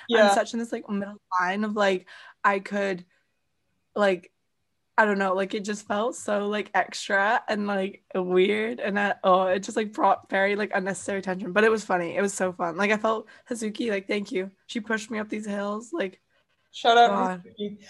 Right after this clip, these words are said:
Speaker 1: But to be fair, you, you, you can't, you, you, you cannot overdo it. You know what I mean? It's better to rest
Speaker 2: Yeah.
Speaker 1: it, then make it worse. Like, that's always the worst thing, to overdo, uh, any sort of injury. Like, it's like, you can never, like, just better be safe than sorry. So you're fine if you're in a wheelchair, just because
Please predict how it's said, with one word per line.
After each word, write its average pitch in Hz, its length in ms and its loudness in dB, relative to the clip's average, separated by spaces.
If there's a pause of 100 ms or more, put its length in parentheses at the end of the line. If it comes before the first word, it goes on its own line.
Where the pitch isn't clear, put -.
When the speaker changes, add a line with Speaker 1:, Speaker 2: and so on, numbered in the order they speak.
(100)
Speaker 1:
But 339 140 2
to 403 100 4
be 466 160 10
fair, 262 240 8
you, 247 160 -2
you, 233 440 -8 (140)
you 240 180 -4
can't, 254 480 0 (680)
you, 240 240 4 (160)
you, 220 140 -4
you 220 180 -4
cannot 226 280 6
overdo 208 340 4
it. 180 180 0
You 202 60 -4
know 208 80 2
what 214 80 6
I 214 40 2
mean? 214 120 -2
It's 214 100 -6
better 220 280 2
to 233 260 -6 (320)
rest 208 400 4
Speaker 2:
Yeah. - 60 -12
Speaker 1:
it, 254 180 -4
then 214 460 0
make 214 180 0
it 220 80 -4
worse. 214 180 -4
Like, 220 80 -8
that's 226 140 -8
always 240 200 -2
the 294 100 -6
worst 220 220 -4
thing, 214 300 -4 (500)
to - 120 0
overdo, 208 720 2 (600)
uh, 196 360 2
any 208 180 -2
sort 202 240 -8
of 196 60 -8
injury. 190 260 -6
Like, 180 180 -8 (340)
it's 233 160 -2
like, 214 320 -2
you 208 160 -6
can 208 160 -4
never, 202 260 2
like, 202 200 -6
just - 360 -12
better 247 240 6
be 311 120 4
safe 214 320 2
than 202 120 -4
sorry. 190 220 -4
So - 160 -4
you're 202 160 -2
fine 185 320 -2
if 180 120 -12
you're 196 100 -8
in 190 60 -8
a 185 100 -8
wheelchair, 180 320 -8
just 180 180 -12
because - 460 -10